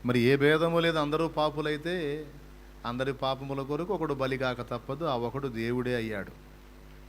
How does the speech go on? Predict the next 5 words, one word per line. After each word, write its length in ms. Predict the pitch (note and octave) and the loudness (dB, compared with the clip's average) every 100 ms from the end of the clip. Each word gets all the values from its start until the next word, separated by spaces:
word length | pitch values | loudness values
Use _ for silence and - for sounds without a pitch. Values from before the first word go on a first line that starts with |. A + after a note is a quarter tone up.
| - - - - - - - - - - - - - - - - - - - - - - - - - - - - - - - - - - - - | -20 -20 -20 -20 -20 -20 -20 -20 -20 -20 -20 -20 -18 -18 -18 -16 -14 -14 -14 -14 -14 -14 -14 -14 -14 -12 -12 -14 -14 -14 -14 -14 -14 -14 -8 2
ఏమండి? 480 | B2 C#3+ C#3 C#3+ D3 C#3 - - - - - - - - - - - - - - - - - - - - - - - - | 4 6 4 2 2 -6 -14 -14 -14 -14 -14 -16 -16 -16 -16 -18 -18 -18 -18 -20 -20 -20 -20 -20 -20 -20 -20 -20 -18 -4
ఆ 140 | A#2+ C3+ | 2 4
యేసు 440 | C3 D3 D#3+ F3 | 4 4 2 0
ప్రభే 360 | E3 F3 D#3+ F3+ | 2 2 2 2
వచ్చి 760 | E3 D#3 D#3+ D3 D3 G3 B2+ | 0 -2 -2 -2 -2 -4 -8